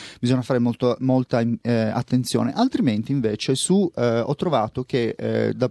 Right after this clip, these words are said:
mm, per quanto riguarda, eh, i rimedi organici, si potrebbe fare un, eh, una, mm, diluiz-, una, si potrebbe utilizzare del, ehm, latte in polvere diluito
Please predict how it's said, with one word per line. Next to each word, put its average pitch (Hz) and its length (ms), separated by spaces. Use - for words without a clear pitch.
mm, 117 260
per 131 120
quanto 180 240
riguarda, 127 560
eh, 113 300
i 135 160
rimedi 131 320
organici, 170 420
si 113 100
potrebbe 131 380
fare 131 520
un, 147 280
eh, 120 420
una, 135 380
mm, 110 360
diluiz-, 165 520
una, 139 360
si - 80
potrebbe 160 300
utilizzare 156 440
del, 120 480
ehm, 113 720
latte 151 320
in 143 100
polvere 113 420
diluito 107 520